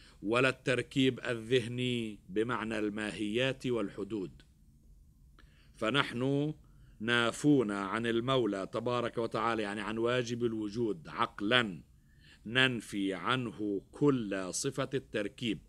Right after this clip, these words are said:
فهذا يعبر عنه عندنا بالتوحيد الذاتي الأحدي.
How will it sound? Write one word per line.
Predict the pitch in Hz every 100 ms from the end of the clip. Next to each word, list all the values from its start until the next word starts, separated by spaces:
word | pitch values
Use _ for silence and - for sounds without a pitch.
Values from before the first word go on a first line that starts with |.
| - - -
فهذا | 117 107 139 120 104 98
يعبر | 98 101 127 107 101 98 92
عنه | 92 123 107 98 92
عندنا | 87 127 131 135 139 143 143 143 - - - 98
بالتوحيد | - - 120 107 98 120 135 117 107
الذاتي | 95 95 110 107 - 139 147 143
الأحدي. | 143 - 113 113 104 123 107